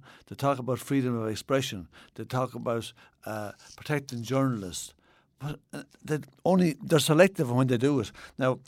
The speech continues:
uh, I also called for the release of Navalny and Kara-Murza. It's completely wrong. They should be released. But, uh, let's also call for the release of Julian Assange.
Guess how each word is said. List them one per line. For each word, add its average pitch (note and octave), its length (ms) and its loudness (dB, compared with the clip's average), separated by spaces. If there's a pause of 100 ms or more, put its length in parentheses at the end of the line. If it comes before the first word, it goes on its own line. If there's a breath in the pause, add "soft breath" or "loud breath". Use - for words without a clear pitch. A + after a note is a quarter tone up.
(260 loud breath)
uh, B2 280 0 (320 loud breath)
I D#3+ 140 4
also E3 280 4
called C#3+ 300 4
for C3 120 -4
the A#2+ 80 -2
release A#2+ 320 -2
of G#2+ 100 -4
Navalny G#2+ 600 -2 (160)
and A#2 300 -8
Kara-Murza. A2 720 -2 (320 loud breath)
It's - 180 -10
completely B2 460 -4
wrong. G#2 340 -2
They G2 80 -10
should G#2+ 200 -8
be A2+ 80 -4
released. G#2 520 -8 (460 loud breath)
But, A2+ 160 -6 (180)
uh, G#2+ 340 -2
let's D3+ 240 0
also C3 280 4
call G#2+ 260 0
for G2 140 -8
the G2 80 -6
release G2+ 280 -4
of F#2+ 100 -8
Julian G2+ 280 -2
Assange. F#2 560 -4